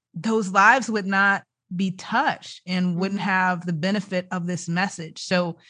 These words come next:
Speaker 1: it challenges us to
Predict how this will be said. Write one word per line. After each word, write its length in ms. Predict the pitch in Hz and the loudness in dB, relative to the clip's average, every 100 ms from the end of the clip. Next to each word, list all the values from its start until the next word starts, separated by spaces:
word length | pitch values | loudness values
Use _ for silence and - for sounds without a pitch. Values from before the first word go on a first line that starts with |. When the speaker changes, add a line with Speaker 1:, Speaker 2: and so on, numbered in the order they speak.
| - _ | -20 _
Speaker 1:
it 160 | - 185 | -4 -4
challenges 680 | - 226 214 262 240 247 185 | 0 2 4 4 0 -4 -2
us 400 | 190 175 175 - - - | -2 0 -2 -6 -10 -4
to 560 | 202 180 175 175 175 | -2 -2 -2 -4 -6